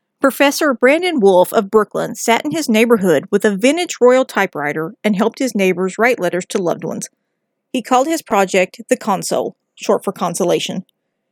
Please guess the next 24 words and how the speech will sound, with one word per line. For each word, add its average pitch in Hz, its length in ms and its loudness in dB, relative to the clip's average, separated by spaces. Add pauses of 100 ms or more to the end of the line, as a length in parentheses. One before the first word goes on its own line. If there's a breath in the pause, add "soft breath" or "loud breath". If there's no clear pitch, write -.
(200)
He 277 140 0
sat 320 320 2
out 233 280 0
for 214 120 -2
about 185 260 0
two 339 220 2
hours 175 380 0
several 233 260 4
days 180 280 0
each 170 180 -10
week. 165 340 -6 (420)
The - 60 2
project 269 440 0
idea 196 440 4
was 180 140 -2
to - 100 -4
bring 233 280 -2
people 240 320 0
together 175 480 0
in 196 160 -4
spite 175 280 -2
of 170 80 -8
the - 120 -18
pandemic. 185 540 -4